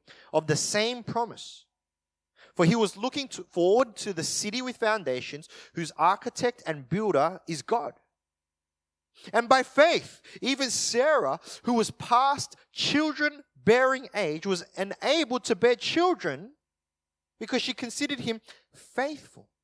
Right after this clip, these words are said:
who had made the promise. And f-, so from this one man, and he as good as dead,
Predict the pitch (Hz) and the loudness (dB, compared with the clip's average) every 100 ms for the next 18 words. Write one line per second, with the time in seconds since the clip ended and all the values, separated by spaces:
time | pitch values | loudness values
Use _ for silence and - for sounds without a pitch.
0 | _ _ _ _ 170 196 165 165 170 _ | _ _ _ _ -4 -4 0 0 -2 _
1 | _ 120 123 151 175 170 _ _ 147 - | _ -8 -4 -2 -4 -6 _ _ -10 -8
2 | - 151 117 98 - - _ 123 127 - | -10 -10 -12 -14 -18 -20 _ -12 -12 -20
3 | _ - - 165 175 214 - 165 160 147 | _ -14 -2 2 2 0 -4 -6 -6 -6
4 | 208 - 160 190 170 104 113 - - 120 | -10 -6 -4 -6 -6 -12 -12 -16 -16 -14
5 | 120 - 165 214 214 131 117 - 185 220 | -12 -12 -10 -8 -6 -6 -8 -8 -10 -10
6 | - 165 160 - 151 139 95 | -8 -10 -10 -6 -4 -4 -8